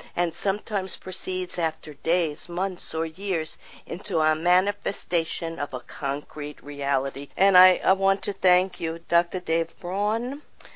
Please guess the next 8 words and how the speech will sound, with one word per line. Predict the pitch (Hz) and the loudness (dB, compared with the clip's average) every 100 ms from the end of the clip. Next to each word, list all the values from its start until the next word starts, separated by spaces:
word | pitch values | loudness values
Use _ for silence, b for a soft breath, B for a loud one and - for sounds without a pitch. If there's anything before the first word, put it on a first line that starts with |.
| B B - | B B -4
uh, | 170 160 | -2 -4
for | - 190 | -4 -2
a | 190 | -2
journey | - - 208 214 214 208 214 | -4 -2 2 2 2 -2 -2
in | 170 170 | -2 0
a | |
nineteen | 175 180 214 - 277 277 | 2 2 2 -4 -8 -8
seventy | - 202 196 196 180 170 185 214 | -2 0 0 -2 -4 -4 -4 -8